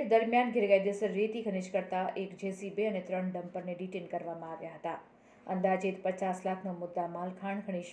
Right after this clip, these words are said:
વિભાગે જપ્ત કર્યો છે. ખાણ ખનીજની રેડને કારણે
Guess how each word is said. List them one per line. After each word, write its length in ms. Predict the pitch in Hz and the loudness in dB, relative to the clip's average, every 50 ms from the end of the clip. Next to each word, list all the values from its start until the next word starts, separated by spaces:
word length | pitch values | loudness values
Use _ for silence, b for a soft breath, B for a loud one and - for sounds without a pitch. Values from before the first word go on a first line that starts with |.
| 170 165 | -10 -10
વિભાગે 400 | 170 165 170 170 170 - 175 170 - | -8 -6 -6 -6 -6 -6 -8 -6 -6
જપ્ત 240 | 185 175 - - 165 - | -8 -8 -8 -10 -10 -10
કર્યો 280 | 160 160 160 156 156 151 - | -8 -10 -8 -10 -12 -10 -6
છે. 120 | 190 175 - - - - - - - - - - - - B B B B B B B - | -6 -6 -6 -8 -14 -20 -20 -20 -20 -20 -20 -20 -20 -20 B B B B B B B 2
ખાણ 200 | - 214 208 202 190 | 4 4 4 4 4
ખનીજની 480 | 202 202 196 196 190 190 - 196 185 180 180 | 4 4 4 2 0 -2 -2 -2 -2 0 2
રેડને 240 | 185 190 185 196 196 196 190 | 2 2 2 2 2 2 2
કારણે 280 | 185 190 190 190 190 | 2 4 2 2 0